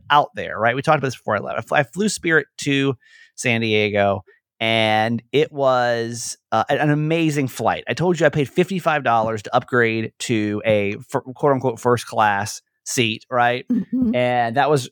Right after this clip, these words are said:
Speaker 1: awesome. Like, it made the trip so much easier 'cause I flew from Baltimore to Vegas to,
Speaker 2: Mm-hmm.
Speaker 1: uh, San Diego. So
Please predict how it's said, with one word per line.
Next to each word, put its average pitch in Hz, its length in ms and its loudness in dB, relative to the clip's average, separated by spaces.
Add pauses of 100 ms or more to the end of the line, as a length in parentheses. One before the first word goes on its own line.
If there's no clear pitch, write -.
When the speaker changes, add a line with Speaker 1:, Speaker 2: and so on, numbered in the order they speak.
Speaker 1:
awesome. 127 560 0
Like, 117 140 -2
it 123 100 0
made 123 200 0
the 120 80 -4
trip 127 200 -2
so 135 160 0
much 127 200 0
easier 120 320 -2
'cause 117 100 -6
I 110 80 2
flew 123 300 0
from 104 380 0 (140)
Baltimore 120 680 0
to 101 520 -2
Vegas 113 500 0 (400)
to, 113 640 2 (100)
Speaker 2:
Mm-hmm. - 40 -4
Speaker 1:
uh, 101 380 -2
San 117 240 -2
Diego. 101 540 -2
So 104 400 0